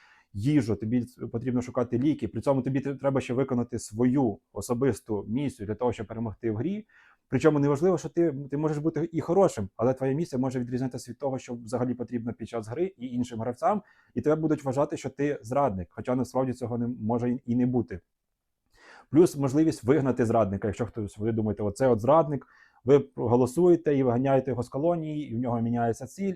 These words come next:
і він далі вам все одно заважає, е, грати. Але от,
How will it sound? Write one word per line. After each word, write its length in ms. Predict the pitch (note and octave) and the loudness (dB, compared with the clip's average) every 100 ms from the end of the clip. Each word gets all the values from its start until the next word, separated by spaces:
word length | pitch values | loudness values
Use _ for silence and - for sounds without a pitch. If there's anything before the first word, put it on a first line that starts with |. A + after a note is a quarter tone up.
| - | -6
і 100 | B2+ | -6
він 140 | B2 | -2
далі 220 | B2 A#2+ | 0 2
вам 160 | A2+ A2+ | 2 0
все 160 | - A#2+ | -2 -2
одно 280 | A#2 A2+ | 0 -2
заважає, 500 | G#2+ A2 G#2+ D#3+ G3+ | -4 -6 -2 0 0
е, 60 | F3+ - _ _ _ _ | -4 -14 _ _ _ _
грати. 480 | C3+ C3 D3 D3 C#3+ A#2+ | -4 2 4 4 0 0
Але 220 | B2 D3 | 4 6
от, 200 | C3+ | 4